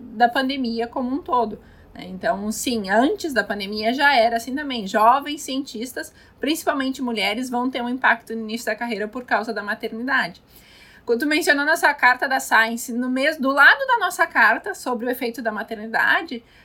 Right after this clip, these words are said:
ah, tem uma carta sobre o impacto em jovens cientistas, né? Porque, obviamente, tá todo mundo preocupado com isso também,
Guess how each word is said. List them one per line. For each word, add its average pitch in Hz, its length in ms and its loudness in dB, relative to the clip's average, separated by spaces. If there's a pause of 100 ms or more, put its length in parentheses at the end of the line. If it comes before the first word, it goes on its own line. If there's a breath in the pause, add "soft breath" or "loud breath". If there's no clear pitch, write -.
(100)
ah, 254 520 0 (140)
tem 311 180 2
uma 302 160 0
carta 302 360 2
sobre 285 360 -2
o 294 40 -6
impacto - 400 4
em 277 180 -4
jovens 247 360 4
cientistas, 233 680 -10 (240)
né? 214 140 -10
Porque, - 180 -6
obviamente, 311 540 2
tá - 80 4
todo 262 240 -4
mundo 247 180 -6
preocupado 254 480 -4
com 320 200 -6
isso 262 240 -6
também, 339 440 0